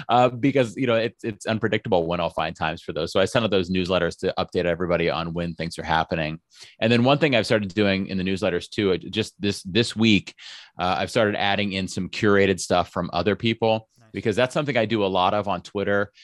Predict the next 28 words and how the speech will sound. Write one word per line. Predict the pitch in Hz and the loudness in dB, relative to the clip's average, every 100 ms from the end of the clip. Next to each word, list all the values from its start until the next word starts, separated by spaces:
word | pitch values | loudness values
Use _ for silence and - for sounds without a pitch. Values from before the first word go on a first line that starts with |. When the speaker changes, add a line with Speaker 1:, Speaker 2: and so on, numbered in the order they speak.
| _ - | _ -2
Speaker 1:
that | 98 | 0
I | 92 90 | 0 0
found | - 95 95 95 95 92 - | -2 0 2 0 -2 -6 -12
really | 101 95 98 101 | -4 0 2 2
resonates | 87 90 87 101 92 92 - | 2 2 2 2 0 0 -2
with | 95 90 | -6 -4
the | 73 | -4
educators | 90 98 101 95 95 90 | -4 -2 0 2 0 -2
that, | 92 85 | -6 -4
that | 90 | -6
follow | - 92 87 92 | 0 2 2 0
me, | 90 90 | -2 -2
or | |
maybe | 98 143 151 | 0 2 2
don't | 127 | 2
even | 110 | -2
follow | 104 92 120 | -2 -2 -2
me, | 87 | -4
but | 85 | -8
just | - | -8
come | 92 | -10
across | - 82 - - | -4 -4 -4 -6
me | 80 | -4
on | - | -6
Twitter, | - 95 87 85 - - - - | -2 -2 0 -2 -8 -20 -10 2
is | 107 101 - | 4 4 0
I | 92 92 110 | -2 0 0
find | - 107 101 101 98 | 0 0 2 2 0